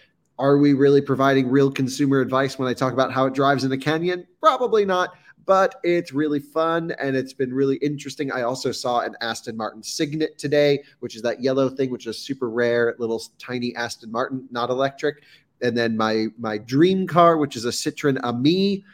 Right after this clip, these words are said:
uh, saw one of those as well. That right there, so sick. Um, love that car. So, yeah, it's been a great time here in Portugal. Beautiful country, great people,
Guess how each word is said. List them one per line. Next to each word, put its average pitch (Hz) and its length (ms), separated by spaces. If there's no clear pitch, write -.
uh, 110 160
saw 123 200
one 117 160
of 117 60
those 113 240
as 104 160
well. 147 600
That - 200
right 120 220
there, 135 460
so 143 260
sick. 127 460
Um, 107 540
love 120 200
that 110 180
car. 104 340
So, 117 300
yeah, 196 220
it's 165 100
been 196 160
a 175 60
great 175 260
time 156 220
here 147 160
in 139 80
Portugal. 147 340
Beautiful 180 560
country, 160 400
great 160 340
people, 151 460